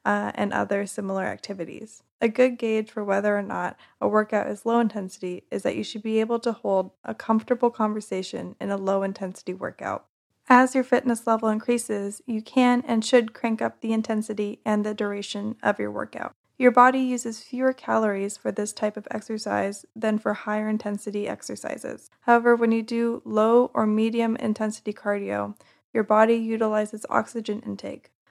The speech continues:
which means you're primarily burning fat for energy. Two big reasons why low intensity workouts are the best for beginners is firstly because you decrease your risk for injury and allow your body to recover.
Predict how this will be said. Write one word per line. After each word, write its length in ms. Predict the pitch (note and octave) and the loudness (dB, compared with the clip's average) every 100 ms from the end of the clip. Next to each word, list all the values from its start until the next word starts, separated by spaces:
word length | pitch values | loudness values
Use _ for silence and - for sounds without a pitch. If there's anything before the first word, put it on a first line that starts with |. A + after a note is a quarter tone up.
| _ | _
which 220 | - A3+ - | -4 -2 4
means 280 | A#3 A3+ | 6 6
you're 80 | A3+ | 2
primarily 560 | A3 A3+ A3 A3+ B3 B3 | -2 0 2 2 2 0
burning 400 | A3+ A3 G#3 G3+ | 0 0 0 -2
fat 400 | - G3+ F#3+ - | -4 -4 -2 -6
for 140 | - | -12
energy. 500 | - - G#3+ - - - _ _ _ _ _ | -10 -8 -10 -12 -12 -14 _ _ _ _ _
Two 280 | - C#4+ D4 | 4 6 8
big 340 | B3+ B3 A3 | 8 8 6
reasons 480 | G#3+ G#3 G3 F#3+ G3 | 0 0 -4 -6 -4
why 120 | G3+ | -4
low 260 | G3+ G#3 G#3+ | 0 2 2
intensity 440 | A3 G#3+ A3 G#3+ | 2 -2 -4 -4
workouts 600 | G3 F#3+ F#3+ - - - | -2 -4 -4 -8 -8 -8
are 100 | - | -4
the 120 | G#3+ G#3+ | -2 0
best 280 | A2 G#2+ | -2 -2
for 120 | - G#3 | -4 -4
beginners 640 | G3+ F#3+ F3+ E3+ G#3+ - _ | -4 -6 -10 -10 -12 -14 _
is 180 | A#3 A3 | -4 -2
firstly 500 | - A#3 A#3 B3 A#3+ | -2 -2 0 2 2
because 480 | A#3+ A3+ - G#3+ G#3+ | -2 -8 -4 -6 -6
you 80 | G#3+ | -8
decrease 560 | G#3+ - A#3 A#3+ - - | -10 -6 -4 -4 -8 -8
your 140 | A3 | -4
risk 260 | G#3 G#3+ - _ | -4 -4 -8 _
for 140 | G#3+ | -4
injury 600 | G#3+ A#3 A3 G#3 - G#3+ - | 0 0 0 -2 -6 -10 -6
and 200 | A#3 G#3+ | 0 0
allow 160 | G#3 G3+ | 0 -2
your 180 | G#3 G#3 | -2 -2
body 360 | G3 F#3+ F#3+ | 0 0 -4
to 180 | F#3+ - | -10 -8
recover. 520 | F#3+ - F#3 - - | -8 -6 -6 -6 -10